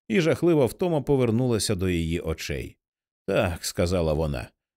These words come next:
«може і так, і може тобі не варто до цього звикати. Я хочу, Саро, щоб ти дещо для мене зробила.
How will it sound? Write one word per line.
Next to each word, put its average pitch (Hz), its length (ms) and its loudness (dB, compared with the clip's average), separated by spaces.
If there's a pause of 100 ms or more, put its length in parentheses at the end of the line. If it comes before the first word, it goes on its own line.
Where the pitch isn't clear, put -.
(140)
«може 120 340 0
і 120 40 0
так, 131 380 -2
і 101 60 2
може 117 280 0
тобі 123 280 0
не 123 100 2
варто 147 360 0
до 107 120 2
цього 98 280 0
звикати. - 580 -4 (580)
Я 139 220 0
хочу, 117 340 0
Саро, 123 300 2
щоб - 240 -4
ти 113 140 2
дещо 104 380 0
для 92 140 2
мене 92 260 0
зробила. 78 560 -2